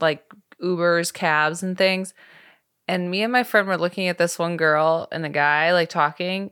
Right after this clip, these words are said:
and I was like, "That girl, that guy's trying to get her to go home, and she does not wanna go." So then we asked her if she,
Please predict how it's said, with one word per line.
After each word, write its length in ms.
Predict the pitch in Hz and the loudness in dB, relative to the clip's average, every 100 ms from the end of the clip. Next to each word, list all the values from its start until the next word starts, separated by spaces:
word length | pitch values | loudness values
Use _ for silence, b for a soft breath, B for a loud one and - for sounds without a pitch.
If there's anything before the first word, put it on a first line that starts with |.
| - | -12
and 160 | 165 | -10
I 40 | 160 | -10
was 100 | 160 | -8
like, 220 | 147 139 _ | -8 -10 _
"That 220 | - - | -10 -10
girl, 380 | - - - - _ - | -12 -14 -14 -20 _ -20
that 180 | 101 92 | -18 -16
guy's 220 | 95 175 | -16 -16
trying 200 | - - | -16 -16
to 60 | - | -16
get 200 | - 175 | -18 -16
her 220 | - - _ | -14 -14 _
to 100 | - | -20
go 440 | - - 107 - - | -16 -14 -14 -16 -16
home, 440 | - - 50 - - - | -10 -10 -10 -16 -20 -18
and 160 | 175 | -16
she 100 | - | -14
does 220 | - 165 175 | -16 -16 -16
not 180 | 151 | -18
wanna 220 | 160 147 139 | -18 -18 -16
go." 340 | - - - _ b b b | -14 -14 -16 _ b b b
So 240 | - 247 | -8 -4
then 300 | 208 226 233 | 2 2 2
we 200 | 220 196 | 0 -2
asked 540 | - 269 381 392 - - | 0 4 4 2 -4 -2
her 500 | 185 165 156 175 - _ _ _ _ _ _ _ | 2 4 4 0 -6 _ _ _ _ _ _ _
if 100 | 190 | -12
she, 200 | - - | -8 -4